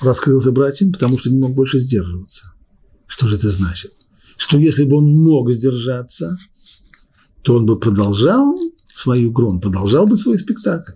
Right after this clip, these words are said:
Но, казалось бы, из всего того, что мы сейчас выучили, его цель полностью была достигнута.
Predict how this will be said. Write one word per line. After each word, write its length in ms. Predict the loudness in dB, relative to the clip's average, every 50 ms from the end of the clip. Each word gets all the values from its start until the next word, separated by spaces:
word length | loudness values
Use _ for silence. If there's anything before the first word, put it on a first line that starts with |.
| _ _ _ _ _
Но, 120 | -2 0
казалось 500 | 2 4 4 4 4 4 4 4 4 4
бы, 140 | 4 4 4
из 160 | 4 2 2
всего 240 | 2 2 2 0 0
того, 260 | -2 -2 -2 -2 -2
что 180 | -4 -6 -6 -8
мы 140 | -8 -6 -8
сейчас 500 | -8 -8 -4 -2 -2 -2 -2 -6 -10 -16 _ _ _ _ _ _ _
выучили, 600 | 0 2 4 4 4 2 2 0 -2 -2 -4 -8 _ _ _ _
его 180 | -6 -4 -4 -2
цель 220 | 0 0 0 0
полностью 460 | 2 2 2 2 2 0 0 -2 -2 0
была 200 | 0 0 -2 -2
достигнута. 720 | -2 -2 -4 -2 -4 -4 -6 -6 -10 -14 -14 -16 -20 -20